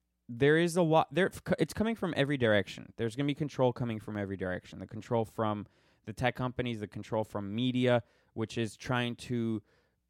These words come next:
create this whole narrative. And, uh, it's funny because it's not, it's not really working with media and with speech,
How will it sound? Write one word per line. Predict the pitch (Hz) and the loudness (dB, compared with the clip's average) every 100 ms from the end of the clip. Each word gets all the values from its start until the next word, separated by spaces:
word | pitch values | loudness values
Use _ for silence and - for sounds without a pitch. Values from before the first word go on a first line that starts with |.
| _ | _
create | - 131 113 | -4 -2 -2
this | 120 | -6
whole | - 120 | -4 -2
narrative. | 110 107 107 113 113 104 _ _ _ _ _ _ _ - | 0 0 2 2 0 -2 _ _ _ _ _ _ _ -6
And, | 117 107 104 104 101 | -2 0 0 0 2
uh, | 98 98 - | 2 2 0
it's | 135 127 | -4 -2
funny | - 175 175 | 2 2 2
because | 143 143 | 0 0
it's | 123 | -2
not, | 151 147 - | -6 -4 -4
it's | 120 123 | -4 -4
not | 165 180 151 | -4 -4 0
really | 143 135 | 0 0
working | 113 120 123 | 0 -2 -4
with | 104 - | -6 -6
media | 101 98 92 85 85 113 _ _ _ _ _ _ _ - | -6 -4 -4 -6 -10 -18 _ _ _ _ _ _ _ -8
and | 101 101 101 98 | -4 -4 -4 -6
with | 98 | -8
speech, | - - 113 92 - - | -8 -10 -6 -6 -8 -20